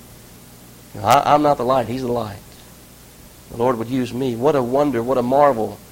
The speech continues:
what a grace, what a gift, what a, what a glorious liberty and privilege we have to be able to be a light in the world,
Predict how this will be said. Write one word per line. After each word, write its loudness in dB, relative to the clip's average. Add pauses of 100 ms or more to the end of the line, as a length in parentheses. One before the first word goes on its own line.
(160)
what 2
a -2
grace, 0 (260)
what 2
a -2
gift, 0 (760)
what 2
a, 4
what 0
a 2
glorious 2 (340)
liberty 2
and -4
privilege 4
we -6
have 0
to -6
be -2
able -2
to -2
be -2
a 4
light 2
in 0
the 0
world, -2